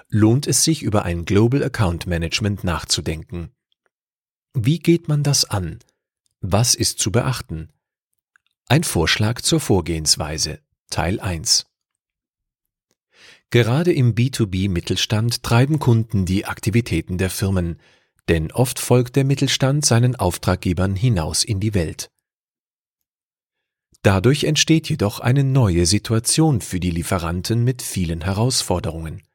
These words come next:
Preisunterschiede in den Ländern müssen gehandelt werden, ein weltweiter Support ist gefordert, eine Anpassung an die globale Beschaffungsstrategie der Kunden ist nötig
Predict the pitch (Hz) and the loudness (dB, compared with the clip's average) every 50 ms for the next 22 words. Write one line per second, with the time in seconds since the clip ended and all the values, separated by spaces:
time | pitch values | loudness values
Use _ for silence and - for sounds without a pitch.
0 | _ _ _ _ _ _ _ _ _ _ _ _ _ _ _ - - 87 87 104 | _ _ _ _ _ _ _ _ _ _ _ _ _ _ _ -6 -2 2 4 4
1 | 117 - 120 135 117 120 117 107 - - 117 104 113 113 107 104 104 101 98 95 | 4 4 2 2 2 2 2 2 2 2 2 4 4 4 4 2 0 2 2 2
2 | 117 135 147 143 117 92 87 87 85 - - 92 87 92 90 92 98 98 95 101 | 2 2 2 2 0 0 0 0 0 -2 -2 -2 -4 -4 -2 0 0 0 0 -2
3 | 90 - - 98 92 92 - 92 87 - _ _ _ _ _ _ _ _ - 107 | -2 0 0 0 0 0 -2 -6 -8 -10 _ _ _ _ _ _ _ _ -2 0
4 | 98 87 82 104 117 151 - - 87 85 85 90 - 98 87 - 117 110 - - | 2 2 4 4 4 2 0 0 0 0 0 0 0 0 0 0 0 0 0 -2
5 | 120 139 147 - - - - - - - - - 101 92 92 95 90 - - - | -2 -2 -2 -2 -4 -4 -2 -2 -4 -4 -2 0 0 0 0 0 -2 -2 -6 -12
6 | _ _ _ _ _ _ _ _ _ _ - - 113 123 - - 127 156 147 - | _ _ _ _ _ _ _ _ _ _ 0 2 2 4 4 2 0 0 0 0
7 | 147 147 - - 123 120 - 95 87 92 87 - - 104 123 120 120 98 80 80 | 0 2 2 2 0 0 -2 -2 -2 -2 -2 0 2 2 2 2 2 -2 -2 -2
8 | 82 90 101 123 - - 135 120 - 117 104 - - - - 87 - - 92 - | -2 -2 -2 -2 -2 -2 -4 -4 -4 -4 -4 -4 -4 -4 -6 -6 -6 -8 -6 -6
9 | 101 87 76 82 78 - - 95 90 85 - - 110 104 104 - - - 113 104 | -4 -4 -4 -6 -6 -6 -4 -4 -4 -4 -6 -8 -6 -4 -4 -4 -2 0 -2 -2
10 | 104 - - 147 - - | 0 -2 -4 -4 -6 -8